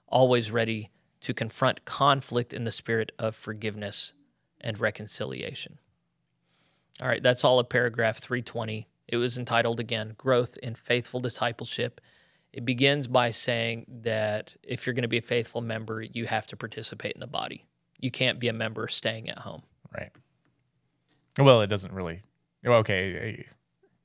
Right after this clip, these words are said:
Speaker 2: it says, um, what is the specific wording?
Speaker 1: That it's essential for personal, faithful membership in the local church. Oh, he's, it's not saying you have to show up.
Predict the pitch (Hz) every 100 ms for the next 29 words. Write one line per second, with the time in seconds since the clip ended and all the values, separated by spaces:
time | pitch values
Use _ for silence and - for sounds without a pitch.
0 | _ _ _ - 113 - 92 90 87 90
1 | - - - - _ _ _ _ _ _
2 | _ _ - 87 87 85 85 82 107 127
3 | 131 143 135 139 135 131 - 85 87 -
4 | - 85 80 80 - 82 82 90 - _
5 | _ _ _ _ _ _ _ _ _ _
6 | - 131 123 107 131 127 131 147 135 127
7 | - 123 - 123 - 123 117 82 143 -
8 | 143 147 143 127 127 127 - 120 120 127
9 | 117 - 117 - - - - - - 185
10 | 139 110 147 127 139 156 139 156 123 117
11 | 120 123 139 135 -